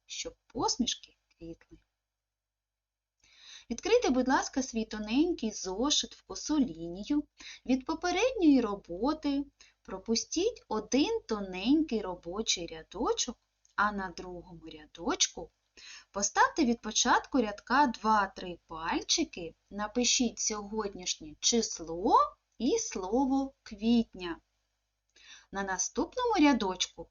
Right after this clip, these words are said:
від початку рядка поставте два пальчики та запишіть два слова:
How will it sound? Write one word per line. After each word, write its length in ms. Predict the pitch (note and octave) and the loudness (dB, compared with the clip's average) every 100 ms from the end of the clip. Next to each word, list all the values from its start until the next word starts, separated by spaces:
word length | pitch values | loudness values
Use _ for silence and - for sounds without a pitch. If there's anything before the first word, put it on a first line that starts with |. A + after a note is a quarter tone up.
| _ | _
від 220 | F#3 A3 | -6 -4
початку 580 | - B3 - G#3 F3+ - | -4 0 0 0 -4 -8
рядка 400 | G#3 A3 - F#3+ | -6 -6 -4 -6
поставте 640 | - G3 - F3 D#3 - | -4 -6 -4 -6 -6 -12
два 300 | - E3+ F3 | -18 -4 -4
пальчики 680 | C4 G4 B3+ - - - E3 - | 2 2 2 -2 -6 -6 -12 -4
та 120 | C#4 | 0
запишіть 540 | E4+ B3 A#3+ - B3+ | 0 2 2 4 4
два 220 | A3+ A3 | 6 6
слова: 580 | A3+ - F#3+ E3 - C#3 | 4 -2 -2 -2 -4 -16